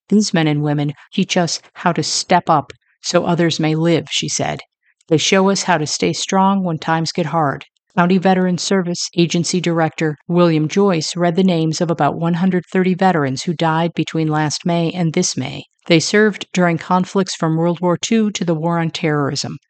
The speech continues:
Toward the end of the ceremony at the Jerome Center, Joyce's request for the community on Memorial Day was to walk up to a veteran and thank that veteran for his or her service. "We all served and served honorably," he said.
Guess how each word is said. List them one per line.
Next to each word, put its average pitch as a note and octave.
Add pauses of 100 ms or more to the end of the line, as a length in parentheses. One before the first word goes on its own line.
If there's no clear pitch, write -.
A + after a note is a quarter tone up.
(180)
Toward F#3
the F3+
end A3
of A#3+
the A#3
ceremony E3+
at D3+
the D#3
Jerome D#3+
Center, D3
Joyce's F#3
request F3
for -
the D#3+
community E3+
on E3+
Memorial E3
Day D3 (100)
was E3+
to E3
walk F3+
up G3
to G#3
a F#3
veteran F#3
and D3
thank F#3+
that C#3
veteran D3+
for D#3
his D#3+
or F3
her F3
service. D#3 (320)
"We E3
all G3
served D#3+ (140)
and D3
served E3+
honorably," C#3+
he C3+
said. -